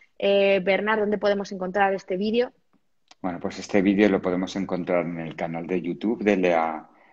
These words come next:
Speaker 2: de la Asociación, eh, Española Afectados de Cáncer de Pulmón, de nuestra asociación, y luego también lo tenemos, eh, en todas las redes sociales, en Instagram también, Y, y bueno, yo animo a que todo el mundo pueda verlo porque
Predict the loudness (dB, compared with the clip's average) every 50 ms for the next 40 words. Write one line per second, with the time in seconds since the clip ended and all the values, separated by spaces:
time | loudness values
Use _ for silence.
0 | _ _ -10 -8 -8 -8 -8 -10 -10 -12 -12 -12 -12 -12 -8 -8 -6 -6 -6 -6
1 | -8 -8 -10 -12 -12 -10 -10 -10 -10 -12 -6 -4 -2 -2 0 0 0 -2 -2 -4
2 | -4 -2 -2 -2 -2 -4 -4 -2 -2 -2 -4 -4 -4 -4 -6 -4 -6 -6 -4 0
3 | 2 2 2 2 0 -4 -10 _ _ _ _ -4 -2 -2 -4 -6 -8 -8 -6 -4
4 | -4 -2 -4 -6 -8 -10 -10 -10 -8 -6 0 2 2 2 2 -2 -8 -18 -20 -10
5 | -4 -2 0 0 0 0 0 0 -2 0 0 2 2 2 0 -2 -4 -4 -4 -4
6 | -6 -6 -8 -10 -10 -8 -8 -8 -8 -8 -10 -8 -8 -8 -6 -4 -2 -2 -4 -4
7 | -6 -6 -6 -6 -6 -6 -8 -8 -4 -2 0 2 2 2 0 -2 -4 -6 -6 -8
8 | -10 -8 -8 -8 -2 2 4 4 4 2 0 -6 -14 _ _ _ _ _ _ _
9 | -8 -8 -6 -4 -2 -2 0 0 -2 -4 -8 -14 _ _ _ _ _ _ -2 0
10 | 0 0 0 -2 -4 -6 -6 -6 -8 -8 -8 -8 -8 -8 -8 -8 -6 -4 -4 -4
11 | -4 -4 -4 -4 -4 -2 -2 -2 -2 -2 -2 -2 -4 -6 -10 -10 -8 -8 -8 -8
12 | -8 -10 -10 -8 -4 -2 0 0 -2 -2 -4 -6 -6 -4 -4 -4 -6 -6 -8 -8
13 | -8 -8 -8 -8 -8 -12 -10 -10 -10 -12